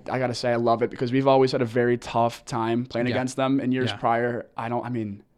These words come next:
Speaker 2: I think so. The, the, in twenty nineteen to twenty twenty and twenty eighteen to twenty nineteen, I think you guys won one game against them.
Speaker 1: And that was, I, yeah,
Speaker 2: Yeah.
Speaker 1: I wasn't in that
Speaker 2: And
Speaker 1: for that one
Speaker 2: then,
Speaker 1: either.
Speaker 2: uh, twenty seventeen to twenty eighteen, your first year.
Speaker 1: Yep.
Speaker 2: Um, you guys definitely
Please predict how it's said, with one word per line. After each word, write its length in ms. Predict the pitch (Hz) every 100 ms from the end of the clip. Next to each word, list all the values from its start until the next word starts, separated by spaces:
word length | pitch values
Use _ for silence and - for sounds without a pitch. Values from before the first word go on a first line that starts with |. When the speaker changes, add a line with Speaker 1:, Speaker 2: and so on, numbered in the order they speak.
| _ - - -
Speaker 2:
I 100 | 160
think 220 | 175 185
so. 180 | - 180
The, 380 | 147 160 156 139 135
the, 440 | 139 135 131 127
in 80 | 127
twenty 360 | - 185 180
nineteen 520 | 160 147 151 - 147 131
to 60 |
twenty 300 | 123 139 135
twenty 520 | 120 131 127 127 123
and 140 | - 117
twenty 300 | - 123 120
eighteen 320 | 120 - 117
to 60 | 110
twenty 260 | - 117
nineteen, 320 | 110 113 113 110
I 60 |
think 160 | 104 113
you 80 | 113
guys 160 | 110
won 260 | 110 107 104
one 220 | 110 117
game 280 | 107 113 107
against 300 | 107 107 -
them. 200 | 107 104
Speaker 1:
And 140 | 123 127
that 160 | 120
was, 160 | 117 110
I, 300 | 117 120 -
yeah, 240 | 110 117 104
Speaker 2:
Yeah. 160 | 113
Speaker 1:
I 120 | 117 123
wasn't 240 | 120 120
in 80 | 113
that 100 | 127
Speaker 2:
And 100 | 127
Speaker 1:
for 60 |
that 140 | 131 127
one 80 | 120
Speaker 2:
then, 80 |
Speaker 1:
either. 200 | 113 101 - _ -
Speaker 2:
uh, 240 | 113 95
twenty 280 | - 160 143
seventeen 400 | - 139 131 127
to 40 |
twenty 300 | 120 131 120
eighteen, 400 | 120 120 117 113 -
your 300 | 113 117 120
first 380 | 127 117 -
year. 280 | 113 110 107 -
Speaker 1:
Yep. 340 | 101 - -
Speaker 2:
Um, 440 | 117 107 104 104 -
you 100 | 120
guys 220 | 123 110
definitely 520 | 123 110 117 107 104